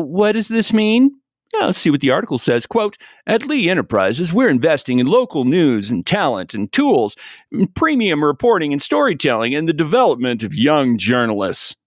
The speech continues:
How? With their twelve people over seventy-seven markets? No, they're not. So what this article is saying is that basically you're going to get the same thing you've been getting from the Red Star,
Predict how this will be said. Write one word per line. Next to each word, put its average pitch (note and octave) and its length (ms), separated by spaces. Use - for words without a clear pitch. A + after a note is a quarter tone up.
How? D#3 460
With C#3+ 140
their D3 180
twelve F3 420
people F3 400
over C3+ 160
seventy-seven C3+ 720
markets? B2+ 500
No, F3+ 180
they're G2+ 140
not. - 220
So - 60
what C4+ 180
this B3 160
article D3 340
is B2+ 80
saying G2+ 360
is A#2 120
that E3 160
basically E3+ 460
you're C#3 100
going C3 220
to A#2 60
get A2 180
the A2+ 100
same C3+ 340
thing A2+ 300
you've A2 180
been G#2+ 160
getting G2 360
from A#2 200
the A2+ 80
Red A2 280
Star, F2+ 520